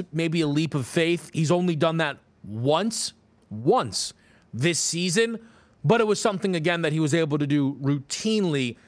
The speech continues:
last year. And sometimes it's about the number. Uh,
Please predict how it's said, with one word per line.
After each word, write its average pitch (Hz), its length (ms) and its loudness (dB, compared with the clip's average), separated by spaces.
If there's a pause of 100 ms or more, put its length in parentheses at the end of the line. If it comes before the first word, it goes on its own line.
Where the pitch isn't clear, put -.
(160)
last 170 580 -2
year. 117 360 -4 (840)
And 190 160 -4
sometimes 240 540 -2
it's 190 140 0
about 156 360 -2
the 147 80 -2
number. 123 560 -4 (340)
Uh, - 60 -10